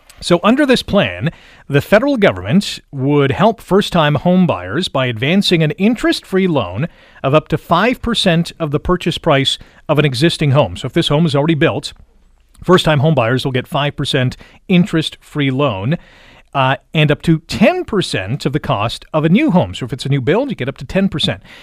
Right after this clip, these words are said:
Now, this would allow home buyers to take out a small mortgage and help,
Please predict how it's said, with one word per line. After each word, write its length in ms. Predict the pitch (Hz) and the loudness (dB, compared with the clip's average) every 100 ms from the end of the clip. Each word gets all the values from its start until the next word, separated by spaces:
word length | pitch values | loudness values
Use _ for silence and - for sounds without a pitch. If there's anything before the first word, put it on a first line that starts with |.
| - | -8
Now, 60 | 135 | 0
this 180 | 185 226 | 2 4
would 80 | 190 | 4
allow 240 | 170 160 | 4 4
home 180 | 190 220 | 2 2
buyers 340 | 113 104 143 | 2 0 -4
to 80 | 156 | -2
take 220 | - 156 147 | -2 -2 0
out 120 | 135 | 0
a 60 | |
small 440 | 127 - 135 147 247 | -2 0 2 4 4
mortgage 440 | 202 98 107 123 | 2 0 -4 -4
and 100 | 151 | -4
help, 340 | 120 170 156 | 0 0 0